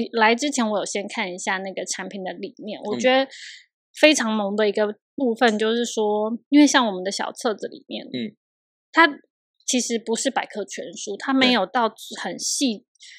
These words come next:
Speaker 1: 很细微、很细致的介绍。
Speaker 2: 对。
Speaker 1: 但是其实这就是一个蒙氏的精神，就是我们只是把种子放到孩子的心里，我们只给孩子足够需要的知识。
Speaker 2: 嗯，他能吸收的
Speaker 1: 剩下，对，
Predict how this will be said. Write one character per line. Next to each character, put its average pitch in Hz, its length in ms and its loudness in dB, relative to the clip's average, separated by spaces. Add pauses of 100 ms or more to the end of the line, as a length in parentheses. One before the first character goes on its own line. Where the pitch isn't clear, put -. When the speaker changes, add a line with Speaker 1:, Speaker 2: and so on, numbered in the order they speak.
(120)
Speaker 1:
很 185 160 -4
细 277 320 -2
微、 196 240 0
很 190 160 -6
细 240 320 -6
致 226 160 -8
的 196 140 -4
介 190 360 -8
绍。 - 360 -6
Speaker 2:
对。 - 80 2
Speaker 1:
但 285 160 2
是 285 260 0 (240)
其 269 140 0
实 285 100 2
这 302 140 0
就 277 100 -2
是 269 140 -2
一 247 60 2
个 214 100 -2
蒙 190 180 -8
氏 220 180 -6
的 208 60 -2
精 214 300 -8
神， 185 240 -8
就 196 80 -8
是 214 140 -2
我 208 160 -4
们 196 200 -10
只 208 280 -8
是 294 160 -2
把 185 240 0 (360)
种 220 220 -2
子 233 160 -6 (260)
放 233 220 0
到 226 180 4
孩 196 160 -6
子 196 140 -16
的 202 100 -8
心 233 320 -4
里， 214 200 -6 (240)
我 220 140 4
们 214 220 -2
只 233 200 -6
给 208 440 0
孩 196 200 -4
子 196 180 -10
足 220 240 -10
够 233 400 4
需 - 260 -6
要 247 160 4
的 185 320 -8 (200)
知 220 220 -6
识。 - 360 -6
Speaker 2:
嗯， 113 240 -8
他 175 160 2
能 165 120 -4
吸 120 80 2
收 - 60 8
的 330 60 10
Speaker 1:
剩 277 100 6
下， 233 260 0 (120)
对， 233 180 2